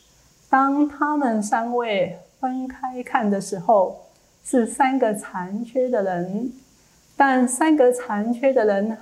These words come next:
合在一起的时候，就是一个完好的人了。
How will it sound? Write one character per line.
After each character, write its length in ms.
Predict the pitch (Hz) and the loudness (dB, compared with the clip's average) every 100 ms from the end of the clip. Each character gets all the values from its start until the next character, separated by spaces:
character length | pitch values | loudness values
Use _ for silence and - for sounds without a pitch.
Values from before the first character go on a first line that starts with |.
| - | -12
合 280 | - 190 226 | -6 -2 0
在 280 | 262 247 233 | 2 0 0
一 140 | 262 | -4
起 180 | 254 202 | -4 -2
的 180 | 202 196 | 0 -2
时 160 | - | -4
候， 440 | 185 226 196 185 - - _ _ _ | 0 2 2 0 -6 -16 _ _ _
就 160 | - 233 | 4 4
是 200 | 240 214 | 4 2
一 120 | 220 | 2
个 340 | 220 202 185 - | 0 0 0 0
完 280 | 190 180 240 | 2 2 0
好 340 | - - 170 | -6 -4 -4
的 140 | 175 180 | -2 -4
人 280 | 170 170 202 | -4 -4 0
了。 260 | 226 - | 0 -2